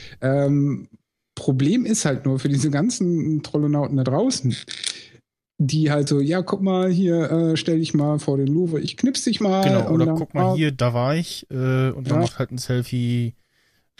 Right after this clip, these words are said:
Speaker 2: mit,
Speaker 1: Vor
Speaker 2: von,
Speaker 1: was
Speaker 2: von
Speaker 1: auch
Speaker 2: sich
Speaker 1: immer.
Speaker 2: vor irgendeinem Gebäude, genau.
Speaker 1: Vor, lass es mal in Berlin hier, äh, das Brandenburger Gate sein.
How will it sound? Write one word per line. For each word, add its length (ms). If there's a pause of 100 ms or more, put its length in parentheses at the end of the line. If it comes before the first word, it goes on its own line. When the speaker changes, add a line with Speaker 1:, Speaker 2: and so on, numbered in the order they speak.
(140)
Speaker 2:
mit, 240
Speaker 1:
Vor 160
Speaker 2:
von, 80
Speaker 1:
was 120
Speaker 2:
von 100
Speaker 1:
auch 40
Speaker 2:
sich 120
Speaker 1:
immer. 200 (140)
Speaker 2:
vor 180
irgendeinem 300
Gebäude, 420
genau. 340 (200)
Speaker 1:
Vor, 680
lass 520
es 140
mal 160
in 100
Berlin 340
hier, 260 (320)
äh, 40
das 240
Brandenburger 500
Gate 260
sein. 220